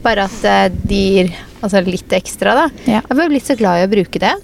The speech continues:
Speaker 1: så jeg
Speaker 2: Mm.
Speaker 1: bare bruker egentlig kun det, og så tar jeg en pomade eller en gloss.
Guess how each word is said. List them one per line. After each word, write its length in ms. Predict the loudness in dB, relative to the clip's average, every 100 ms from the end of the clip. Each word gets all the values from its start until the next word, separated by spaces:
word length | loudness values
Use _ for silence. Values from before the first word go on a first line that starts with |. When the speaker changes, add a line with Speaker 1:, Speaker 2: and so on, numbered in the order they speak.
| -4
Speaker 1:
så 60 | 0
jeg 140 | 2
Speaker 2:
Mm. 20 |
Speaker 1:
bare 500 | 2 2 0 0 0
bruker 320 | 0 -2 0 0
egentlig 280 | -2 -6
kun 260 | -4 0 2
det, 140 | 2 0
og 80 | -2
så 100 | -2
tar 140 | 0
jeg 60 | 0
en 40 | -2
pomade 480 | 0 2 0 -2 -6
eller 180 | -4
en 160 | -4 -4
gloss. 440 | -6 -10 -10 -10